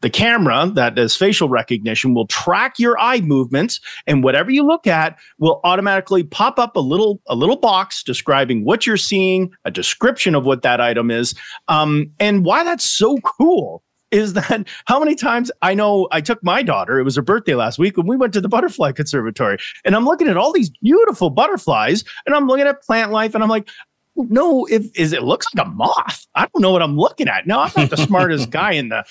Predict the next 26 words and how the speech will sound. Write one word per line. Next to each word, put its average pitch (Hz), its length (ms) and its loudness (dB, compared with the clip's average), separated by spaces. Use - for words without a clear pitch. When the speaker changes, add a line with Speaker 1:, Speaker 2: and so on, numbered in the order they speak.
Speaker 1:
on - 140 2
the 117 80 -2
street. - 500 -6
So, 160 240 2
I 151 100 2
mean, 170 160 0
I'm 196 160 0
kinda 196 220 -2
like, 165 160 -2
"Wow, 185 260 0
everything 196 300 -4
looks 185 220 -2
pretty." - 460 -2
I 302 180 2
think 269 280 -2
that's 247 240 0
the 220 80 -4
coolest 247 380 0
thing. 262 240 2
So, 180 360 2
um, 175 480 0
this 202 300 0
was 262 160 0
a - 40 -4
first 277 320 0
test. - 440 -2